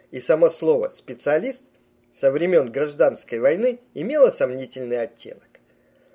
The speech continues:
В шестидесятые поклонение науке этот оттенок сняло. А когда произошел кризис идеалов, заложенных двадцатым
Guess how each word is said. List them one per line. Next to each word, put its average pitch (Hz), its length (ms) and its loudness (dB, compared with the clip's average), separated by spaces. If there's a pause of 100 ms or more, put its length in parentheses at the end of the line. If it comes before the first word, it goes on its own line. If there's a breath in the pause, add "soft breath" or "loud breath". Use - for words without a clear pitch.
(100 soft breath)
В - 60 -20
шестидесятые 131 920 -2
поклонение 143 680 -4
науке 139 540 -2 (100)
этот 165 340 2
оттенок 127 520 -2
сняло. - 500 -18 (420 soft breath)
А 127 120 -8
когда 156 340 4
произошел 156 560 0
кризис 156 480 -10
идеалов, 175 480 0 (140)
заложенных 120 640 0
двадцатым 135 640 -4